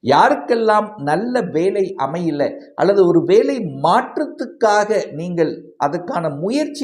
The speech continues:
எடுத்துக்கொண்டிருக்கிறீர்களோ, அது நிச்சயமாக வெற்றி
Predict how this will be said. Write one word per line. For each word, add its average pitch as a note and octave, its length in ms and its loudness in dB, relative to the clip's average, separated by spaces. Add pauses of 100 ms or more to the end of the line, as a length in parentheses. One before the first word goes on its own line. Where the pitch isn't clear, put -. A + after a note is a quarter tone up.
எடுத்துக்கொண்டிருக்கிறீர்களோ, E3+ 1200 -4 (460)
அது C#3 160 -2 (260)
நிச்சயமாக F#3+ 960 -2 (320)
வெற்றி D#4+ 420 0